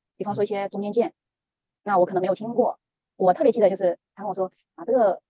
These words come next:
Speaker 1: 优惠券重复发的问题是因为那个M Q交换机的问题。然后当时我在想，交换机是什么？然后我就觉得，嗯，我必须要把这个技术好好学一下，就至少，呃，要保证跟这个研发沟通没有障碍。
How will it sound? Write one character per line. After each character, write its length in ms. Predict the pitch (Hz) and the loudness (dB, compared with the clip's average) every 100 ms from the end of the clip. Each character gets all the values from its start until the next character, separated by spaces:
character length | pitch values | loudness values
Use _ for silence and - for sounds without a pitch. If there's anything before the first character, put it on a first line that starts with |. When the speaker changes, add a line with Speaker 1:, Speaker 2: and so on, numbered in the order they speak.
| _ | _
Speaker 1:
优 120 | 233 | 0
惠 120 | 262 | 2
券 200 | 247 233 | 2 0
重 160 | 175 185 | -2 -6
复 80 | 220 | -4
发 140 | 220 | -2
的 60 | 226 | -2
问 80 | 196 | -4
题 120 | 175 | -6
是 100 | 190 | -6
因 60 | |
为 80 | 202 | -6
那 80 | 190 | -6
个 280 | 151 - - | -6 -8 -8
M 180 | - 214 | -10 -10
Q 280 | - 233 226 | 0 2 2
交 100 | 220 | -2
换 80 | 202 | -2
机 80 | |
的 80 | 226 | -2
问 80 | 190 | -2
题。 100 | - | -6
然 60 | - | -10
后 60 | |
当 100 | 202 | -8
时 80 | 233 | -6
我 80 | 185 | -6
在 120 | 180 | -6
想， 140 | 180 - _ _ _ | -8 -14 _ _ _
交 100 | 233 | 0
换 100 | 262 | 0
机 120 | 240 | 0
是 60 | 285 | -2
什 100 | - | -6
么？ 80 | - _ _ _ _ _ _ _ _ _ _ _ _ - | -12 _ _ _ _ _ _ _ _ _ _ _ _ -8
然 80 | 214 | 2
后 60 | 302 | 4
我 40 | |
就 60 | 220 | 6
觉 100 | 233 | 4
得， 160 | 240 - | 4 2
嗯， 240 | 185 170 - - - _ _ _ | -8 -6 -8 -16 -20 _ _ _
我 80 | 202 | -2
必 80 | 247 | -2
须 220 | - 247 | 0 4
要 100 | 240 | 6
把 100 | 185 | 4
这 60 | 196 | 2
个 160 | 180 - | -2 -4
技 120 | 247 | -6
术 120 | 208 | -2
好 100 | 180 | 0
好 80 | 185 | 0
学 120 | - | -2
一 40 | - | -2
下， 180 | 208 | -2
就 100 | 202 | -2
至 120 | 233 302 | -2 2
少， 280 | 220 175 - | 2 2 0
呃， 180 | 185 175 | -2 4
要 100 | 247 | 4
保 120 | 226 | 4
证 360 | 226 220 175 151 | 2 -2 -4 0
跟 160 | 233 | 0
这 100 | 233 | 4
个 220 | 214 151 | 4 4
研 160 | - 170 | 2 0
发 220 | 226 226 | 2 2
沟 120 | 226 269 | 4 6
通 140 | 320 | 6
没 80 | 240 | 4
有 80 | 190 | 2
障 160 | 240 | 2
碍。 200 | 233 - | 0 -2